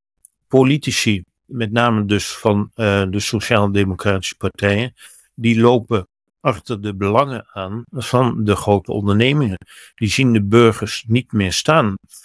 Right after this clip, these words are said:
Dus het, het is volkomen logisch dat, dat, eh, aan deze neoliberale trend, maar ook, eh,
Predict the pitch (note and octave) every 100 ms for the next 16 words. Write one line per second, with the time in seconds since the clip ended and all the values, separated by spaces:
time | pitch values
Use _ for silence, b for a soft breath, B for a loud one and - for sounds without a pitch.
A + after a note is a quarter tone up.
0 | B B - G#2+ - D#3+ A2+ - C#3 D#3
1 | A#2+ - D3+ - - F3+ F3 A#2+ A2+ C#3+
2 | D#3 - C3+ - C#3 A2+ A#2+ - - B2+
3 | A#2 G#2 - - G#2+ G2+ G2+ - _ _
4 | A2 F#2+ G2+ G2+ E2+ G#2 G2 G#2 G#2 G#2+
5 | G2+ G2 G2+ G2 F#2 G#2 G2+ F#2 - _
6 | _ _ - G#2 A#2 B2 C3 - - -
7 | G#2+ G#2 A2+ G#2 - A#2+ G#2